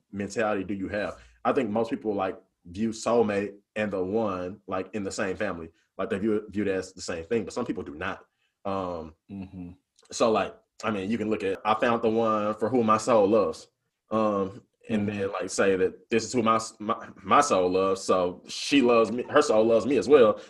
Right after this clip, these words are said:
Speaker 1: Therefore, we are soulmates. Um,
Speaker 2: Mm-hmm.
Speaker 1: I think that you can, like, make that kind of language. Uh, I think that you can be
Speaker 2: Yeah.
Speaker 1: married to somebody.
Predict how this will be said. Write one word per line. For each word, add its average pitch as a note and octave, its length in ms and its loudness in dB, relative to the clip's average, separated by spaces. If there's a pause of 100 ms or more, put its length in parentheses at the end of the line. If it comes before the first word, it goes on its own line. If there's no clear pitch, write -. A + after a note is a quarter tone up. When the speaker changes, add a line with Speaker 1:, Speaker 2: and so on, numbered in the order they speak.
(160)
Speaker 1:
Therefore, A2 400 6
we A2+ 220 2
are B2 220 4
soulmates. F#2+ 760 4 (340)
Um, G#2+ 440 0
Speaker 2:
Mm-hmm. G#2 200 -20
Speaker 1:
I A#2+ 80 4
think C3 180 2
that A#2+ 100 0
you C3 80 0
can, A2+ 140 2
like, F#2+ 180 0
make A2+ 260 0
that A#2 100 -2
kind A2 140 -6
of F2 60 -2
language. G2+ 340 0 (340)
Uh, G2+ 220 -2 (180)
I A#2+ 100 0
think A#2 200 -2
that G#2+ 180 -4
you A#2+ 80 0
can G2 220 -8
be A2 140 -2
Speaker 2:
Yeah. F2+ 100 -8
Speaker 1:
married G#2+ 480 -2
to F#2 60 -8
somebody. F#2 640 -6